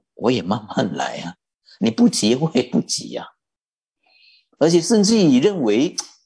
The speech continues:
啊，来生再修啊，今生哦，跟阿弥陀佛先结个缘，又听说这一句名号的功德不可思议，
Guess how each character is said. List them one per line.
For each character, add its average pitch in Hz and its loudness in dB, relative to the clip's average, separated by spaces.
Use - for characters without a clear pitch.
啊， - -8
来 92 -2
生 139 -12
再 127 -8
修 127 -10
啊， 120 -6
今 180 0
生 175 2
哦， 127 -2
跟 147 -8
阿 139 -8
弥 147 -6
陀 139 -6
佛 104 -4
先 147 -10
结 147 -2
个 104 -6
缘， 78 -12
又 190 6
听 185 2
说 175 2
这 180 2
一 175 4
句 175 -2
名 113 -4
号 139 -6
的 127 -4
功 151 -2
德 110 -2
不 - -6
可 - -16
思 - -10
议， 135 -2